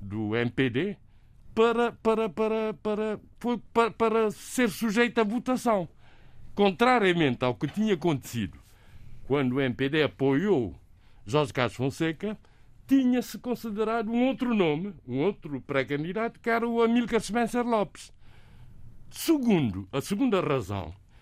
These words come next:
é que Hélio Sanches foi um dos principais dirigentes do P R D, do Partido da Renovação Democrática,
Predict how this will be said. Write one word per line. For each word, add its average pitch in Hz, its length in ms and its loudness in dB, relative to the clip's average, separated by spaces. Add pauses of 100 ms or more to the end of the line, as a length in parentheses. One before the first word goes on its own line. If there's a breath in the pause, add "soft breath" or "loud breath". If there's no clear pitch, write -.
(260 soft breath)
é 190 120 2
que 220 240 -4
Hélio 233 200 0
Sanches 135 680 -4 (360 soft breath)
foi 247 220 2
um 220 140 2
dos 208 300 -2
principais 220 880 -2
dirigentes 151 1200 0 (920 soft breath)
do 185 380 -6 (100)
P 226 60 4
R 233 260 4
D, 185 320 0 (180)
do 120 120 -10
Partido 170 380 -2
da 180 120 4
Renovação 165 640 2
Democrática, 139 800 -6